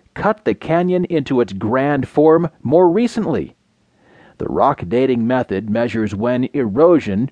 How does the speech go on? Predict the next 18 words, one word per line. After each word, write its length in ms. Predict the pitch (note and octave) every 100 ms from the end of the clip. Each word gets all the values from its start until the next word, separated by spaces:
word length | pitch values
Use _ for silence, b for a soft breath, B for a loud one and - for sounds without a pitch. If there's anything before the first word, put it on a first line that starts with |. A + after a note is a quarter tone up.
| -
brought 420 | A2+ A#2 A2+ F2
deeper 360 | C3 F3+ G#3 G#3
rocks 380 | F#3+ B2 C3
to 100 | -
the 140 | C#3 G#2
Earth's 200 | A2+ A#2+
surface. 560 | - G#3+ - - - - _ _ _ b b b b b
One 340 | G#2+ C#3 D#3
segment 580 | C#3 A#2 G2 F#2 B2 -
clocked 440 | - C3+ B2+ -
in 160 | G2+ B2
at 120 | F#2
fifty 480 | - E3+ F3 G#3 G3+
to 140 | B2+
seventy 540 | G#2+ - D#3+ D#3+ F3 F3
million 380 | D3 D3+ D3+ C#3+
years 260 | C#3+ B2+
old 320 | A#2 G2+ A#2+